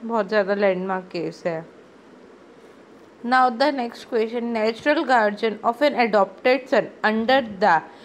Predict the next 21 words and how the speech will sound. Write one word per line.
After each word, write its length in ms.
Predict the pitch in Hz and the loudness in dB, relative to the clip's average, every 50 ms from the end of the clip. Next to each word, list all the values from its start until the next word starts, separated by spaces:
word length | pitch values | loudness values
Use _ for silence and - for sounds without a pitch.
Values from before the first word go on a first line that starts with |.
| - - - - - | -20 -20 -12 -4 -2
Hindu 320 | 277 240 240 247 262 302 339 339 | 0 0 0 2 2 2 2 2
Minority 580 | 302 254 226 226 226 220 214 214 202 226 254 277 | 2 2 2 2 2 2 0 0 0 -2 -2 -2
and 140 | 269 285 277 | -2 0 2
Guardianship 720 | 269 233 214 208 208 220 220 240 240 - 277 285 - 226 208 | 2 4 4 4 4 2 2 2 0 -2 -2 0 0 0 0
Act, 260 | 185 190 - - - 170 - - - - - - - - | 0 -2 -6 -8 -8 -8 -8 -10 -16 -20 -20 -10 -4 -2
आपका 360 | - 240 233 - - 269 262 | 0 0 -2 -2 0 0 2
जो 140 | 247 302 320 | 2 2 2
अडॉप्टेड 600 | 302 240 240 220 233 - - 247 254 269 285 277 | 4 2 2 0 0 -2 0 2 2 2 0 0
सन 260 | - 339 302 247 233 | 0 0 2 2 2
है 120 | 247 247 254 | 2 2 0
उसका 260 | 285 - - 302 311 | 0 0 0 0 0
नेचुरल 500 | 285 262 226 220 220 - 254 247 254 254 | 2 2 0 -2 -2 0 0 0 2 2
गार्डियन 480 | 233 254 247 233 220 208 254 254 254 285 - - | 2 4 4 2 2 0 0 -2 -2 -2 -4 0
कौन 340 | - 262 233 226 226 226 226 | 2 4 4 4 4 2 0
होगा 260 | 220 208 196 208 233 294 302 | -2 -2 0 0 2 2 2
हिंदू 220 | 302 240 233 226 247 240 247 | 2 0 -2 -2 -2 0 0
माइनॉरिटी 540 | 240 220 214 220 233 214 196 202 214 208 247 | 0 0 0 0 0 0 0 0 0 0 2
और 120 | 240 240 | 2 2
एडॉप्शन 480 | 220 226 214 208 196 202 - - 247 214 | 2 2 2 2 0 0 -4 -4 -4 -2
एक्ट 280 | 208 208 208 - - 233 | -4 -6 -6 -8 -10 -8
में? 200 | 208 233 254 | -6 -6 -6